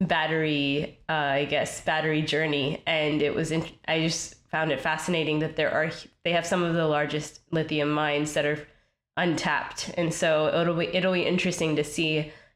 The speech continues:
how players like Australia kind of up and come in this field, in this, or in this growing landscape, and what implications that has for, like, import and export costs of lithium,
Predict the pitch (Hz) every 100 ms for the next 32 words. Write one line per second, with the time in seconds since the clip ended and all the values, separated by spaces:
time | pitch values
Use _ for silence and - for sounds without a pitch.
0 | _ 165 156 151 147 - - 175 160 156
1 | 151 151 147 151 165 151 147 143 143 143
2 | 139 - - _ _ _ _ - 165 170
3 | 165 175 151 143 139 143 - 175 156 156
4 | 151 - - 165 143 - - - - 143
5 | 143 143 147 - 156 151 147 143 143 151
6 | - 151 139 135 - _ _ _ _ 180
7 | 156 160 156 165 160 156 156 156 160 156
8 | 147 147 160 143 151 - 143 143 156 160
9 | 165 143 - 131 - 156 - 151 139 -
10 | 147 139 - - - - 156 143 147 165
11 | 165 151 139 139